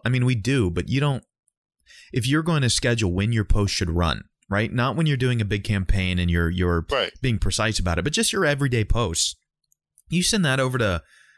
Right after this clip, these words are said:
Speaker 1: Hootsuite or Sprout Social or, or Hexagon or whatever you're using,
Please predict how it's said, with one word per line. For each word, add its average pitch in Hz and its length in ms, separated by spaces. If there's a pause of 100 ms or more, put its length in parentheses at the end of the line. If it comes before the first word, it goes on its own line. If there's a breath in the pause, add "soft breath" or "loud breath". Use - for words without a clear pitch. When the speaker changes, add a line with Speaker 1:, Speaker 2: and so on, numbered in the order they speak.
(140 soft breath)
Speaker 1:
Hootsuite 147 460
or 110 200
Sprout 131 340
Social 123 400
or, 95 500
or 87 400 (560)
Hexagon 127 540
or 107 100 (120)
whatever 147 280
you're 110 120
using, 98 520